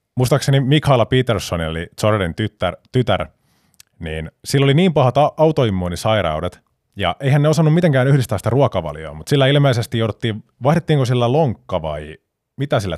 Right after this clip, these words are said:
tehtiin? Siis sillä oli vaikka mitä, että sen kroppa ei toiminut, se ei pystynyt nukkuu, ja sen uskomaton brain fog oli niinku vuosia, ja gutti oli aivan sekaisin, ja kaikki oli päin helvettiä.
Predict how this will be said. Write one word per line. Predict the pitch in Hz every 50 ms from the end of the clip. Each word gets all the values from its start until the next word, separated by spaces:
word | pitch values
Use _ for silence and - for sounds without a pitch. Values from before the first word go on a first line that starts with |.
| - -
tehtiin? | - 87 78 - - 85 78
Siis | 80 - -
sillä | - 135
oli | 127 123
vaikka | 127 - - - 127
mitä, | 131 156 160 - 147 120 90
että | 87
sen | - 90 87
kroppa | - 113 113 - - - 95
ei | 80 78
toiminut, | - 98 98 98 95 92 85 -
se | - -
ei | 85 80
pystynyt | - - - 90 85 85
nukkuu, | 90 101 98 _ _ - - 87
ja | 78 76
sen | 78 80 80 80 - _ - - - - - - _ _
uskomaton | - 170 165 - - 143 127 117 117 98
brain | 113 117 117 110
fog | - 110 92 98 92
oli | 90 90
niinku | 90 85 92 87
vuosia, | 90 117 120 110 95 - 101 87 82 78 - _ _ _ _ _ _ _ _ _ _ _ _ _ -
ja | 92 87
gutti | 87 139 139 - - - 120
oli | 104 101
aivan | 107 107 113 104 101 90
sekaisin, | 101 95 92 92 87 92
ja | 82 80
kaikki | - 98 - - 101
oli | 90 80
päin | - 80 78 80
helvettiä. | 85 85 82 78 - _ - 87 80 78